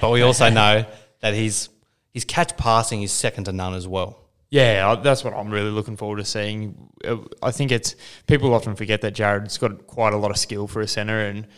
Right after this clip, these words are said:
Speaker 2: uh, his, his link up with Rapper, I can't wait to see that. That's gonna be great to see.
Speaker 1: And just in time for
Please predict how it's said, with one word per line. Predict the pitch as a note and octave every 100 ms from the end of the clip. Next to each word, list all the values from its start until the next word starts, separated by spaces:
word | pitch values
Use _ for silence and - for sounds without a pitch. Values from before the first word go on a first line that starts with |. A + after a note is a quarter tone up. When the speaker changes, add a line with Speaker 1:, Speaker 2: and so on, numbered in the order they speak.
| _ _
Speaker 2:
uh, | A2 G2 G2
his, | F2 A2 A2+ A2+ G#2
his | - A2 G#2
link | A#2 B2
up | A2+ G2+
with | G#2 F#2+
Rapper, | G2+ G2+ A2+
I | G#2
can't | A2 G#2+ G2
wait | G2 F#2+
to | A2
see | G2+ G2
that. | G2+
That's | G2 G#2
gonna | G#2+
be | G2
great | G#2+ G2 G2
to |
see. | G2+ G2+ G2+ - _ _ _ _
Speaker 1:
And | B2
just | B2 -
in | G#2+
time | G2+ A2+ A#2 A2+
for | - A#2 G#2+ G#2 G#2